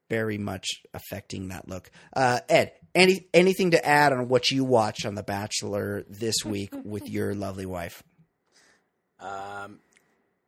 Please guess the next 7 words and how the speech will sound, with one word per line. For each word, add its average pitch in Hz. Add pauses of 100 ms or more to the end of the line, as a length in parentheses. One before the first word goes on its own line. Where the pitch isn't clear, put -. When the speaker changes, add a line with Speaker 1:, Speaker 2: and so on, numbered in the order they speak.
(440)
Speaker 3:
I, 107
I, 120
I 117
planned 139
on 95
watching 90
it, 90